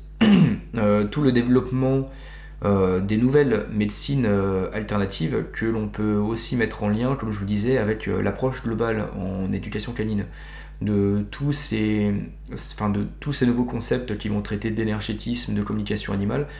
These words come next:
qui commencent à être maintenant étudiés, euh, par le, le corps scientifique et notamment tous les éthologues,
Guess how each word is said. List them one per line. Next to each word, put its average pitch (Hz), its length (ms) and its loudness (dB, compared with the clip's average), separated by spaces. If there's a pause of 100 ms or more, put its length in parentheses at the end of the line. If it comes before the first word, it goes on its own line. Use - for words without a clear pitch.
(280)
qui - 120 -8
commencent 139 440 2
à - 20 6
être 117 200 0
maintenant 113 360 -2
étudiés, 117 720 2
euh, 104 160 2
par 113 240 -2
le, 107 320 0 (480)
le 92 300 -2
corps 127 240 2
scientifique 131 640 -4
et 107 80 2
notamment 110 560 0
tous 120 160 -6
les 110 180 0
éthologues, 113 420 0